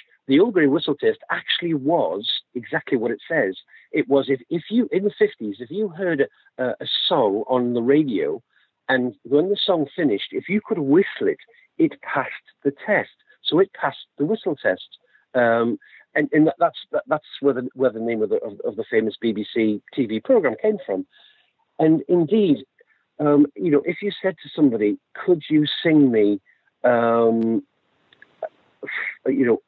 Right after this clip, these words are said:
All Right Now by, by, by Free," you know, and, and there were, uh, interrupt music, they could do it. If you said,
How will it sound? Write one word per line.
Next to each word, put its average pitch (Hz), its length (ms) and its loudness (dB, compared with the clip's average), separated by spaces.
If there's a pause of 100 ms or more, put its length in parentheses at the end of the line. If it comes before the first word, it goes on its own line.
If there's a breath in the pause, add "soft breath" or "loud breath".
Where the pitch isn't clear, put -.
(100)
All 139 140 6
Right 127 200 4
Now 131 200 2
by, 101 160 -4 (160)
by, 120 200 -4
by 113 180 2 (140)
Free," 104 300 -2 (1120 soft breath)
you 135 140 6
know, 107 160 4
and, 123 200 -2
and 123 200 0
there 123 40 0
were, 110 320 4
uh, 98 300 -2 (100)
interrupt - 360 0
music, 98 340 -6
they 120 120 -6
could 110 200 -10
do 143 180 4
it. 92 140 2 (380 soft breath)
If 170 160 2 (100)
you 196 160 -4 (240)
said, 107 360 2